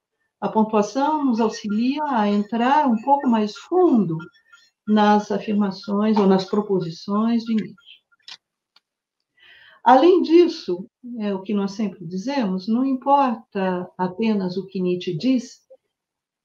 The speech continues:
é muito importante como ele diz. E como ele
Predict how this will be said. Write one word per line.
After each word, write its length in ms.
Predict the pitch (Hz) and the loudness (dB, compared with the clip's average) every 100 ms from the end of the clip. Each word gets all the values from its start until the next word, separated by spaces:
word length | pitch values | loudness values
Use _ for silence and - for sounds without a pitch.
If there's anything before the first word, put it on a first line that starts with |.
| _ | _
é 80 | 208 | 4
muito 280 | 220 349 359 | 6 6 4
importante 640 | 277 220 208 240 269 - - | 0 0 0 -2 -4 -6 -4
como 380 | 320 359 320 202 | 4 6 6 4
ele 280 | 180 175 147 | 2 -2 -6
diz. 420 | 143 - - _ _ _ | -8 -12 -18 _ _ _
E 80 | 226 | -8
como 460 | 226 302 311 240 196 | 2 6 6 6 2
ele 240 | 214 | 2